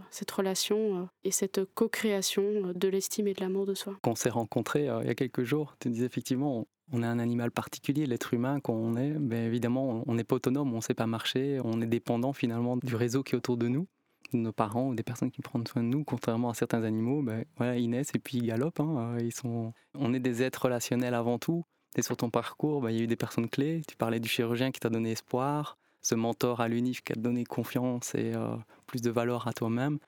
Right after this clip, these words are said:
Speaker 2: une rencontre amoureuse qui te permet de t'aimer davantage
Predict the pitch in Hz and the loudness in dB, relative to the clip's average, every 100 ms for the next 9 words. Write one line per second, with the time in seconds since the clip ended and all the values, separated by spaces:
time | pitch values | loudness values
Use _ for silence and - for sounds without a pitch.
0 | _ - 120 120 127 - 117 120 131 127 | _ -2 0 0 0 0 0 2 0 0
1 | - 123 117 117 110 - 120 117 113 110 | -4 -6 -2 -2 -2 -2 0 2 0 2
2 | 113 107 135 143 | 0 0 0 -2